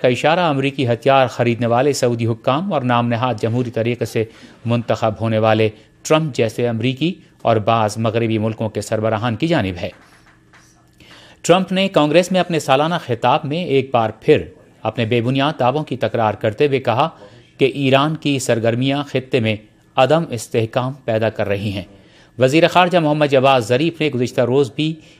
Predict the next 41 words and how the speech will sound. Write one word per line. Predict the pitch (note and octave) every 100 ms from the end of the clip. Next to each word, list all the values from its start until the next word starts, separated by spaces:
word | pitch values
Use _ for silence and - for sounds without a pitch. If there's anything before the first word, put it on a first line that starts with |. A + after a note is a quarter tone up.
| -
ایران | A#2+ B2+ D3+ E3 -
کے | C#3 A#2+
خلاف | A#2+ A#2+ C#3 A#2+
امریکہ | A#2 C3 C3
کے | B2 A2+
بے | A#2
بنیاد | A2+ A#2+ C3 E3+ C3+
الزامات | A2 A#2 A2 B2+ -
پر | A#2
رد | A2+ A2
عمل | B2 C3+ G#2
ظاہر | A2+ A2+
کرتے | A2+ A#2+ A2 D#3+
ہوئے | B2 E3+ - - - _
اپنے | A#2+ - B2
ایک | A#2 A2+ -
ٹویٹ | C#3 -
میں | B2 A2+
کہا | A#2 C#3+
تھا | D3+ F3+ - _ _
کہ | - A2+ -
ٹرمپ | D#3 F3+ C#3
اور |
ان | A#2+ A#2
کی | A#2
ٹیم | A2 C3+ C3 D3+
جعل | B2 A2
سازی | A2 B2 B2 D3+
کے | B2+
ذریعے | G2 B2 A2 - - - _
سلامتی | - B2+ A#2+ D3 - E3+
کونسل | - C#3 D3+ E3+
میں | E3+
ایرانو | C#3 A#2+ B2 D3 D#3+
فوبیا | - A#2 C3+ D3
پھیلانے | - A2 B2 D#3
کی | D3 A#2+
کوشش | A2 G#2 G#2+
کر | - G#2+
رہی | G2 G#2+
ہے۔ | G2